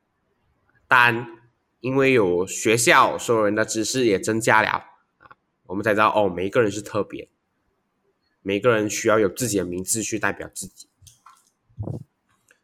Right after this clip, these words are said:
下一个就是，啊，这个观念得以推广呢，主要还是借由这些英国的中产阶级，因为当时候英国中产阶级越来越有钱后，他们就会把投资孩子啊，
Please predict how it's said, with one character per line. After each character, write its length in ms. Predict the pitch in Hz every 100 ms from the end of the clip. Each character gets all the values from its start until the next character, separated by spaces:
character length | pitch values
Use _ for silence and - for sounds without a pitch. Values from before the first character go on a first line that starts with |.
| _ _ _ _ _
下 520 | - - - - 139
一 40 |
个 180 | 135 131
就 80 | 123
是， 480 | 123 131 117 107 -
啊， 180 | - - - _ _ -
这 80 |
个 160 | 220 240
观 220 | 233 165
念 140 | 185 175
得 120 | 127
以 140 | 117
推 320 | - - 139
广 240 | 123 107 101
呢， 140 | 101
主 180 | 101 104
要 60 | 113
还 100 | 107
是 160 | 120
借 240 | 117 120 107
由 180 | 87
这 160 | - 113
些 80 | 92
英 280 | - 107 101
国 160 | 92
的 80 | 87
中 180 | 90 92
产 160 | 92 82
阶 240 | 95 82
级， 200 | - - - _ _ _ _ _ _ _ _
因 80 | 190
为 60 |
当 140 | 190 156
时 100 | 143
候 100 | 131
英 140 | 139
国 180 | 120 113
中 140 | 120
产 100 | 110
阶 120 | 107 110
级 120 | 107
越 220 | 127 165
来 120 | 101
越 220 | 113 131
有 120 | 90 85
钱 280 | - 85 82
后， 360 | 127 127 127 - _ _ _ _
他 120 | 131
们 120 | 123
就 80 | 151
会 60 |
把 240 | - 98 65
投 340 | - 120 139
资 220 | 143 151
孩 240 | 151 101 117
子 380 | 127 104 76 _ _ -
啊， 140 | -